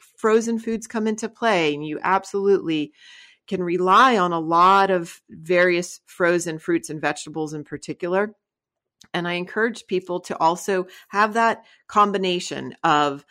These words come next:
the fresh foods, and sometimes we have to round it out with the frozen, and there's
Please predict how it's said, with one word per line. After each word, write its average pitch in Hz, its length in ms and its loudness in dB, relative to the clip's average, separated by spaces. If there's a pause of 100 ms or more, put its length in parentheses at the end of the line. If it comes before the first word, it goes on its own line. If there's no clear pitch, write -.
(200)
the 156 100 -4
fresh 190 440 0
foods, 202 380 0 (240)
and 185 140 -2
sometimes 185 360 -4
we 175 100 -6
have 175 280 0
to 175 100 -10
round 156 300 -4
it 151 100 -6
out 143 320 -2
with 160 280 -4
the 156 80 -8
frozen, 143 760 -4 (300)
and 143 680 -8 (100)
there's 165 340 -4